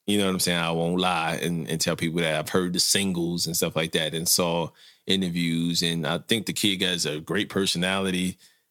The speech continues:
seems really cool and really likable, you know what I mean? So he has that side of it.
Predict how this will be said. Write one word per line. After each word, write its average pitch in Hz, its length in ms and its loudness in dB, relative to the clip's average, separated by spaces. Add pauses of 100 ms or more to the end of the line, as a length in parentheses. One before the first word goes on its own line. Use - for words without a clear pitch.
(220)
seems 104 360 2
really 104 260 0
cool 113 380 2
and 87 160 0
really 110 200 2
likable, 95 600 -2
you 101 100 0
know 98 100 2
what 92 100 0
I 90 40 0
mean? 92 180 0
So 95 100 2
he 98 120 2
has 101 180 0
that 98 160 2
side 85 280 2
of 87 120 -2
it. 90 180 -2